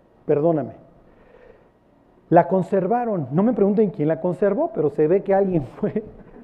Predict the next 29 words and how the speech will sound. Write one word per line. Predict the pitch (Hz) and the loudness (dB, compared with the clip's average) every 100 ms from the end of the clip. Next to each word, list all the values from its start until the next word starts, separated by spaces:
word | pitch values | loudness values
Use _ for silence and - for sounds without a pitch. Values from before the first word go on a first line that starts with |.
| - - - - - - - _ - - | -20 -20 -20 -20 -20 -20 -20 _ -18 -10
y | 160 | -8
se | 165 185 | 0 4
la | 196 | 4
quedó | 202 226 277 359 - - - | 4 6 6 4 -2 -18 -12
y | 151 | -4
se | 175 | 0
la | 160 | 2
llevó | 160 190 | 4 4
a | |
Iztapalapa. | 202 220 214 220 247 - 147 | 4 4 4 4 4 2 2
Bueno, | 185 190 | 4 2
esa | 202 151 | 2 2
parte | 165 - | 0 2
no | 143 147 | -2 -2
sé | 135 | -6
si | 135 131 | -10 -10
sea | - | -10
cierta, | - 131 - | -10 -12 -10
pero | - 147 | -8 -6
bueno. | 147 - - - | -8 -12 -20 -4
Lo | 160 | 4
más | 214 | 4
probable | 208 214 214 | 8 6 6
es | |
que | 175 | 0
la | |
guardaron | 131 135 139 175 175 | 0 -2 2 2 2
en | 170 | 0
Iztapalapa, | 170 - 180 - 214 233 - | -2 0 -2 2 0 -2 -6